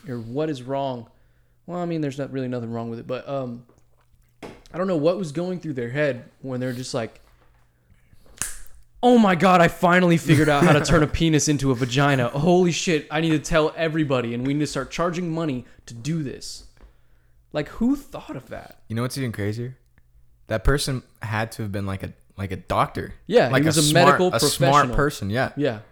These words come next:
Speaker 1: four point oh G P A.
Speaker 2: I, oh my, is, does that mean they're crazy or they're, like, really smart?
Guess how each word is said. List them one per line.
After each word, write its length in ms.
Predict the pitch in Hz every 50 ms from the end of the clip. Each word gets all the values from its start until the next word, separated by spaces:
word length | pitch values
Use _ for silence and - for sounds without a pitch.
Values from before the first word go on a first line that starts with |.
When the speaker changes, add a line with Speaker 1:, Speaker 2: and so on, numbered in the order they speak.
| _
Speaker 1:
four 220 | _ - 165 170 165
point 200 | - 180 175 165
oh 80 | 160
G 140 | 147 131 139
P 160 | 131 - 117 107
A. 120 | - - _ _ _ - - _ _ _ _ _ _ _ _ _ _ _
Speaker 2:
I, 60 | - - - - 104
oh 220 | 107 98 104 117 123 -
my, 80 | - - - - - _ _
is, 180 | 113 117 113 110
does 200 | - - 117 -
that 180 | 139 156 190 170
mean 380 | 165 160 160 156 147 131 - - _ _ _
they're 400 | 110 104 110 107 104 101 101 98
crazy 520 | - _ - - 117 127 143 151 101 95 98
or 140 | - 127 110
they're, 240 | 104 98 90 92 92 - _ _ _ _ _ _ _ _ _ _ -
like, 180 | - 95 - -
really 160 | 120 117 101
smart? 400 | - - - 98 104 101 -